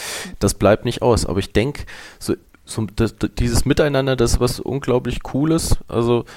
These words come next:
ich hab eine Schwester, die ist sieben Jahre jünger, also mit der hatte ich lange relativ wenig zu tun halt, weil der Altersunterschied einfach so groß war. Und wenn du jemanden hast, der annähernd dein Alter ist,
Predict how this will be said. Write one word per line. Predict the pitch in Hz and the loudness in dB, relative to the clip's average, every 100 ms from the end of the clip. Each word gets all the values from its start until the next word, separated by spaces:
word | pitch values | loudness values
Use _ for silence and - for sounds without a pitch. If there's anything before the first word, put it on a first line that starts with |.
| - - | -20 -14
ich | 117 | 0
hab | 131 | 0
eine | - | 0
Schwester, | 127 120 120 135 | 0 0 2 0
die | 127 | 0
ist | - | -2
sieben | 127 156 156 | -6 -4 0
Jahre | 135 135 139 | 2 4 2
jünger, | 135 151 143 | -2 0 0
also | 80 123 | 0 0
mit | 127 120 | -2 2
der | 120 131 139 | 6 6 4
hatte | 135 | 0
ich | 139 - | -2 0
lange | 110 139 139 | 2 2 2
relativ | 123 135 139 127 | 2 2 2 0
wenig | 123 156 - | 0 0 -2
zu | 104 | -4
tun | - 85 87 | -4 -4 -2
halt, | 82 - | -2 0
weil | 92 | 2
der | 92 | 2
Altersunterschied | - - - - 67 - - | 2 0 0 -2 -2 -4 -4
einfach | - - - | -6 -8 -6
so | 85 | -8
groß | - 67 78 - | -6 -4 -2 -2
war. | 80 | -2
Und | 87 | -2
wenn | |
du | 95 | 0
jemanden | 107 113 113 104 | 0 2 0 0
hast, | 107 - | -2 0
der | - - | -2 0
annähernd | 156 139 131 127 | 0 2 0 2
dein | 113 113 | 2 2
Alter | - 208 - - | 0 2 2 2
ist, | - - | -2 -4